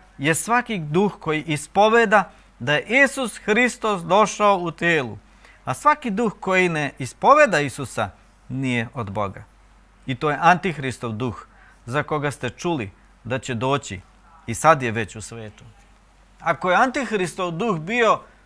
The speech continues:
već u onom vremenu kada je Jovan apostol bio na ovome svetu, služio Gospodu, šta mi danas, posle dve hiljade godina, možemo da kažemo?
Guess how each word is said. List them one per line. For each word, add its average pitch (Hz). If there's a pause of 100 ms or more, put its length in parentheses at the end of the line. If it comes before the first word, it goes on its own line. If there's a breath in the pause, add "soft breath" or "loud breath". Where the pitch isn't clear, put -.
(140)
već 196 (260)
u 170
onom 285
vremenu 127 (320)
kada 160
je 160
Jovan 170 (240)
apostol 165
bio 139
na 120 (140)
ovome 131
svetu, 131 (540 soft breath)
služio 160
Gospodu, 139
šta 277
mi 294
danas, 190
posle 160 (320 soft breath)
dve 180
hiljade 185
godina, 165
možemo 139
da 135
kažemo? 117